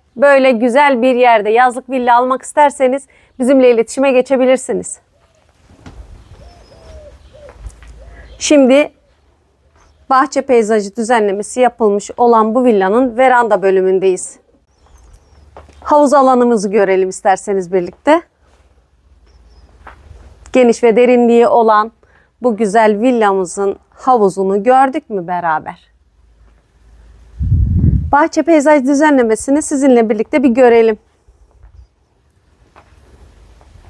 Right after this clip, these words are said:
Şezlonglar konumlandırılmış. Bu arada villamız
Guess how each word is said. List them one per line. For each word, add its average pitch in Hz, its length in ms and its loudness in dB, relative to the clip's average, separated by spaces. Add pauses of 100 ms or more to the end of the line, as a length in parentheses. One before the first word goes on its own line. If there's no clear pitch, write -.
(2000)
Şezlonglar 247 840 0
konumlandırılmış. 202 1000 -2
Bu 311 140 2
arada 220 440 2
villamız 277 520 0